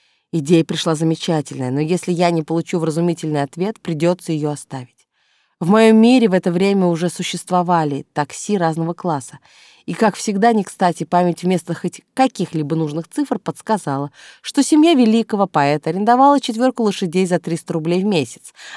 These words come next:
а еще, что бедняге-извозчику после смерти заказчика так никто и не выплатил долг за два с половиной месяца. Вот так всегда.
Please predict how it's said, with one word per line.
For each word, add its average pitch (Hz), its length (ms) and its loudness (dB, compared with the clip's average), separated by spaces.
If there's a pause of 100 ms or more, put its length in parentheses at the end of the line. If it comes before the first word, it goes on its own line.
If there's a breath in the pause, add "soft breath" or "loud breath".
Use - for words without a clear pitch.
а 196 120 2
еще, 240 260 4
что - 180 -2
бедняге-извозчику 190 1080 2
после 220 220 -2
смерти 196 340 -2
заказчика 185 600 -2
так - 160 -2
никто 247 260 -4
и 285 60 2
не 262 100 2
выплатил 180 480 -2
долг 190 340 -2 (400 loud breath)
за 208 200 2
два 202 220 4
с - 60 -8
половиной 170 440 0
месяца. 127 640 -6
Вот 190 240 0 (100)
так 190 380 0
всегда. 139 540 -6